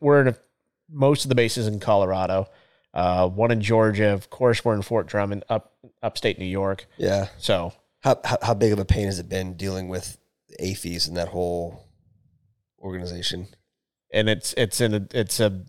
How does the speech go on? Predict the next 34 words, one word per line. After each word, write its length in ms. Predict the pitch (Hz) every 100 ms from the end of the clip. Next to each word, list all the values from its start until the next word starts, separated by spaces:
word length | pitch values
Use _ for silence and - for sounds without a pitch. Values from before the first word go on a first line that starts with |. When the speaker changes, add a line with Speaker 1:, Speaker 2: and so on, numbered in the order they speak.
| 101
Speaker 1:
it's 600 | 104 92 85 - 107 -
an 100 | 135
adventure. 540 | 131 113 113 107 - 71
Speaker 2:
<laughs> 680 | - 254 - - - 180 -
I 60 |
can, 300 | - 156 120
I 80 | -
can 100 | 120
only 140 | 147 113
imagine, 400 | 104 107 98 95
'cause 460 | - - - 117
it's 100 | -
Speaker 1:
Yeah. 80 | 170
Speaker 2:
not 100 | 151
just 260 | 147 - -
them 160 | 123
as 120 | 113
an 60 | 110
organization. 540 | 101 98 95 110 101
You 120 | 101 104
have 120 | -
to, 80 | -
you're 120 | 104
having 160 | 98 98
to 80 |
deal 180 | 90 92
with, 180 | 92 -
I 60 | 90
assume, 260 | - 98
the 80 | 92
D 180 | 87 95
O 60 | 90
D 180 | 95
as, 100 | 87